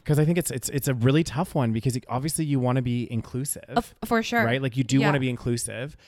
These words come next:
Speaker 1: but on the flip side, like, I can see why on both ways.
Speaker 2: Yeah.
Speaker 1: So what's the solution?
Speaker 2: I don't <laughs> well, some people are saying that they, maybe there needs to be a separate change room. Well, okay, here's another thing though. Like, what, <sighs> again,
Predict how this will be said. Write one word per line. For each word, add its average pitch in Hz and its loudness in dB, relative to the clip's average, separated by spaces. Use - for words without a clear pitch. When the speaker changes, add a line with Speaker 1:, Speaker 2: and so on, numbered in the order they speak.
Speaker 1:
but 135 0
on 127 -2
the 131 -4
flip - -10
side, 113 -6
like, 117 -10
I 127 -4
can 143 -4
see 120 -6
why 107 -4
on 120 -2
both 131 2
ways. 123 0
Speaker 2:
Yeah. 196 0
Speaker 1:
So - -4
what's 147 2
the 165 -6
solution? 143 -6
Speaker 2:
I 240 4
don't 240 4
<laughs> - -18
well, 269 6
some 294 0
people 359 2
are 294 2
saying 226 -2
that 196 -2
they, 208 -4
maybe 202 -4
there 196 -4
needs 190 -8
to 202 -10
be 185 -6
a 180 -8
separate 277 -2
change 320 -4
room. 349 -2
Well, - 0
okay, 330 -4
here's 523 2
another 262 2
thing 185 -2
though. 226 0
Like, 185 -4
what, 254 0
<sighs> - -14
again, 240 2